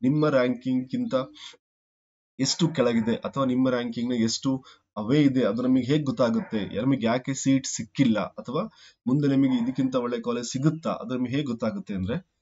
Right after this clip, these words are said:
observe here. ನೋಡಿ ಇಲ್ಲಿ ಫಸ್ಟ್ ಕ್ಯಾಟಗರಿ ಜನರಲ್ ಆಗಿದ್ರಿ ಅಂತ ಹೇಳಿದ್ರೆ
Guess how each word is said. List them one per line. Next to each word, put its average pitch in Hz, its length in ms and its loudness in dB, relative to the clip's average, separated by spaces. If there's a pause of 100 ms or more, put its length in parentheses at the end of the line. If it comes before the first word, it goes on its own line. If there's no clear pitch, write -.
(200)
observe 127 320 0
here. 104 200 -2 (400)
ನೋಡಿ 165 140 6
ಇಲ್ಲಿ 101 200 4
ಫಸ್ಟ್ - 400 0 (120)
ಕ್ಯಾಟಗರಿ 123 400 2 (140)
ಜನರಲ್ 127 320 2
ಆಗಿದ್ರಿ 113 320 0
ಅಂತ 113 200 -2
ಹೇಳಿದ್ರೆ 101 320 -2